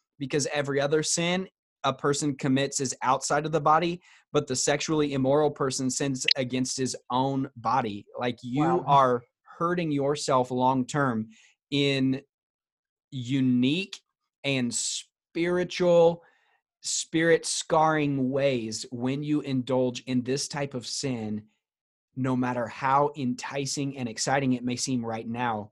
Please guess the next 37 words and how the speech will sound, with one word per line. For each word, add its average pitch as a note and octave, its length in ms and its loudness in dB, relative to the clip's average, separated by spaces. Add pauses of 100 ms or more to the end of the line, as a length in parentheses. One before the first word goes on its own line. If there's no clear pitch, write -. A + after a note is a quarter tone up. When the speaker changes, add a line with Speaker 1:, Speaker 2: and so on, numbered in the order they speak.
Speaker 1:
We C#3+ 260 -4
promise, D3+ 880 -4
because C3+ 320 -6
we C3 80 0
love A#2+ 320 -2
you, F#2+ 280 -10
that C3 180 -4
you D3 180 -6
will D#3+ 220 0
regret B2+ 500 -6
this B2+ 240 -8
later A#2 360 -4
if A2+ 160 -12
you B2 140 -2
don't A#2 360 -6
let A#2 200 -8
God G#2+ 300 -4
get G#2 120 -6
a F#2+ 40 -6
hold G#2 280 -2
of F#2+ 100 -14
it. - 120 -14 (560)
Speaker 2:
Yes, C#3 400 2 (300)
and E3 100 0
especially F#3 540 4
for D#3 180 0
those D3 380 2
who C#3+ 360 0
are C#3+ 280 4
not C#3 340 2
married. B2+ 400 -2 (220)
One G#3+ 220 -2
day A3+ 260 2
you're F3 200 2
gonna F3+ 160 2
have E3 260 0
to, C#3+ 380 2